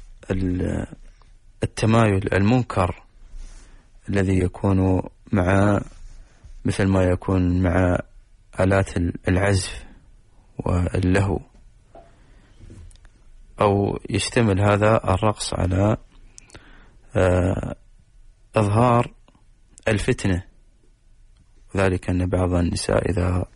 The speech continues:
رقصت أورثت الفتنة بين النساء، فإن خلا هذا، آه،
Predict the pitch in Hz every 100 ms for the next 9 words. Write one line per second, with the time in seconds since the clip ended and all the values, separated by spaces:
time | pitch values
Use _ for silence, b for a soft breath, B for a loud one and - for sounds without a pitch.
0 | - - 107 104 - 135 - - b b
1 | b b b b b - 113 104 95 87
2 | - 90 - 120 - 110 117 - - b
3 | b b b b - 98 98 98 101 104
4 | 98 90 92 - 92 - - - _ -
5 | _ _ _ _ - _ B B B B
6 | B B - - - - 113 101 - -
7 | _ _ _ - _ _ 110 104 90 90
8 | 90 92 98 - - _ _ _ - 87
9 | 85 - - -